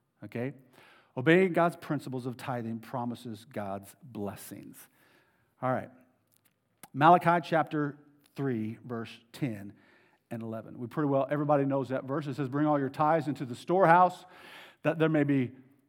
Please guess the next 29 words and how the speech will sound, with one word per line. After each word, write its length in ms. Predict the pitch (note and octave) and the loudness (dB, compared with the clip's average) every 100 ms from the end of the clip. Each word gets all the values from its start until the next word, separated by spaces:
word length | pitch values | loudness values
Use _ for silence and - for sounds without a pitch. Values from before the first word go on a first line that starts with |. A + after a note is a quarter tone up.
| _ _ - | _ _ -8
uh, 440 | C3 A#2 A2 - | -4 -2 -2 -6
food 560 | - - F3+ F#3 G3 E3 - _ _ - | -6 4 6 6 2 -4 -10 _ _ -2
in 120 | D3+ | 2
my 180 | C3+ B2+ | 2 2
house, 560 | F3 F3+ F3+ - - _ _ _ _ _ - | 2 2 0 -6 -20 _ _ _ _ _ -10
and 140 | C3 | -10
try 320 | - E3+ E3+ F3 | 0 6 6 6
me 420 | D#3 D#3 D3 - _ _ _ _ _ _ _ _ _ _ | 4 4 2 -6 _ _ _ _ _ _ _ _ _ _
now," 760 | A#2+ C3 F3 E3+ A2 G#2+ B2+ A2 - _ _ - | -4 2 4 4 2 -4 -6 -12 -20 _ _ -14
notice 160 | B2 D3 | -10 -8
that 100 | C#3+ | -6
word 180 | D3+ | -4
now, 320 | C3+ A2 G#2 - _ _ | -2 -4 -6 -10 _ _
"try 160 | D3 C#3 | -2 2
me 160 | C#3+ | 2
now 420 | D3 D3+ A#2+ A#2 - - | 4 4 2 -2 -6 -4
in 240 | E3+ E3+ E3+ | 2 4 6
this." 580 | E3+ G2 - - - - _ | 4 2 -4 -18 -20 -20 _
In 140 | C3 B2+ | -8 -6
what? 220 | A2 D#2+ _ _ _ _ - | -6 -10 _ _ _ _ -16
Bring 140 | A#2 | -8
in 80 | C3+ | -4
the 60 | D3+ | 2
tithe. 460 | F#3 C#3 G#2 - - _ _ _ _ _ _ _ _ _ _ _ _ _ | 6 6 4 -12 -20 _ _ _ _ _ _ _ _ _ _ _ _ _
Says 300 | - E3 D3+ | -8 -2 0
the 100 | D3+ | 2
Lord 340 | D#3 D#3 D#3 D#3+ | 2 2 2 2
of 120 | D3 | -2
hosts, 460 | C3+ A#2 A#2 - | -2 -4 -6 -10